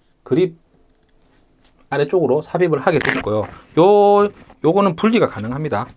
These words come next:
어, 그립에 있는 이 쉘을 가지고 삽입을 하고요. 어, 방금 제가 뺐듯이 요 밑에 이 레버를 눌러주면은 요런 식으로, 어, 분리가 가능합니다. 분리가 가능하고 여기에 이런 식으로 가스를, 어,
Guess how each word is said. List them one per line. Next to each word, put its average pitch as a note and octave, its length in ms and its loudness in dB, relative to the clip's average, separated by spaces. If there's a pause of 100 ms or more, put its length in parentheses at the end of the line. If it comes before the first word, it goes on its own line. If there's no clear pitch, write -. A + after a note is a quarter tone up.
(640)
어, A#2 260 -6
그립에 G3+ 280 2
있는 C3 320 2
이 A#2 160 -8
쉘을 E3+ 260 0
가지고 A#2 540 -2
삽입을 D#3+ 400 -4
하고요. B2 340 0 (440)
어, B2 180 0
방금 F#3+ 300 2
제가 C3+ 260 0
뺐듯이 C#3 480 -2
요 A#2+ 80 -2
밑에 D3+ 300 0
이 C3+ 220 -2
레버를 B2 640 2
눌러주면은 C3 720 -2 (320)
요런 C3+ 180 -2
식으로, C3 420 -4 (200)
어, G2+ 240 -8
분리가 F3+ 320 2
가능합니다. A#2 680 -6
분리가 D#3+ 340 0
가능하고 E3+ 680 -2 (480)
여기에 C3+ 400 0 (100)
이런 A#2 160 -8
식으로 B2 380 -4
가스를, D3 380 -2 (1160)
어, - 240 -20